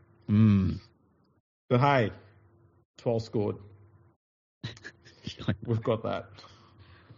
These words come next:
Speaker 1: Ugh.
Speaker 2: Thanks, Alex. You saved us. Um, okay, people are sick of the West Tigers talk. What else have we got? There was something you sent me the other day.
Speaker 1: I s-, uh, yeah, what did I send you the other day?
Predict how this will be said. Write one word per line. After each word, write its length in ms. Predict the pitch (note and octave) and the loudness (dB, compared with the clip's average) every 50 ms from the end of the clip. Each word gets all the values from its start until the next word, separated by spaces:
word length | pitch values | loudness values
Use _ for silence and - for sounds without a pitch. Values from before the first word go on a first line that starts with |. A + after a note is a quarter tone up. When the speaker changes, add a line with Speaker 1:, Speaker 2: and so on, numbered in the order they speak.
| - - | -10 -6
Speaker 1:
Ugh. 100 | F#2 F#2 G2 - | -6 -4 -4 -4
Speaker 2:
Thanks, 200 | G#2 - - G#2 | -6 -8 -8 -8
Alex. 480 | G2 F2+ F2+ G2 G2+ - - - - - _ _ _ - | -8 -8 -8 -10 -12 -14 -16 -18 -18 -20 _ _ _ -20
You 60 | G#2 | -20
saved 380 | - - G2+ F#2+ G2 G2+ - | -12 -10 -10 -8 -8 -10 -12
us. 240 | G#2 - - - - - - _ - - - - - - - - - - - - - A#2 - C3 | -14 -16 -16 -18 -20 -20 -20 _ -20 -20 -20 -20 -20 -20 -20 -20 -16 -14 -14 -14 -12 -10 -4 0
Um, 580 | C3+ C#3 D3+ D#3 D3+ D3+ D3 D3 D3 C#3+ B2 - - - - - | 2 4 4 4 4 4 2 0 -2 -2 -4 -8 -14 -18 -10 -8
okay, 200 | D3 B2+ B2 A2+ | -2 0 0 2
people 260 | A2+ - F#3+ F3 D#3 C#3+ | 6 6 6 6 4 0
are 20 | |
sick 200 | - - D3+ C#3 | 0 0 0 2
of 60 | C#3+ | 2
the 60 | B2+ | 2
West 160 | B2 B2 A#2+ - | 2 2 2 4
Tigers 280 | C#3+ C3 C3 B2+ A#2+ - | 4 4 4 4 2 0
talk. 240 | D3 C#3 C#3 C#3 | 0 0 0 -2
What 100 | C4+ D4+ | -4 -2
else 140 | D#4 D#4 A#3+ | -2 -2 0
have 60 | F#3 | 0
we 100 | D#3+ C3 | 0 2
got? 260 | A2 A2 F#2+ - - - - - - - _ _ | 2 2 0 -2 -6 -12 -20 -20 -20 -20 _ _
There 80 | - F#3 | 0 0
was 80 | F3+ F#3 | 2 2
something 260 | D4 D#4 C#4 A#3 G3 | 2 2 2 0 0
you 120 | F#3+ F3+ | 0 0
sent 220 | - - F3 D#3 C#3+ | 0 0 0 0 2
me 120 | C3 B2 | 2 4
the 100 | A#2 A2 | 4 4
other 180 | G2+ F#2+ F#2+ F2+ | 4 2 0 -2
day. 200 | E2 C#2 G1+ - - - - - - _ - - - - - - - - - - _ _ _ _ _ _ _ _ | -2 -4 -4 -6 -10 -16 -20 -20 -20 _ -20 -20 -20 -18 -18 -18 -18 -18 -20 -20 _ _ _ _ _ _ _ _
Speaker 1:
I 220 | - A#2+ B2+ C#3 D3 | 0 2 4 4 2
s-, 300 | C#3+ - - - - - - | 2 -2 -6 -12 -12 -6 -4
uh, 240 | A2 G#2+ G#2 G#2 G#2+ | -2 0 0 0 0
yeah, 260 | G2+ F#2+ G#2+ A2+ G#2 | -2 0 2 0 2
what 180 | F2+ G2+ A#2 A2+ | 2 0 -2 -2
did 160 | - D3 D3 | -2 0 0
I 80 | C#3 A#2 | 0 0
send 440 | A2 - - - A2 G2+ G#2 G2 G2 | 0 -2 0 2 4 4 4 4 2
you 200 | F#2+ F#2+ F#2+ G2+ | 2 0 0 0
the 200 | - E2+ F2+ E2+ | -2 -2 -2 -2
other 200 | F2 - - - | -2 -4 -4 -6
day? 440 | - - - - - - - - | -6 -4 -4 -4 -4 -4 -6 -6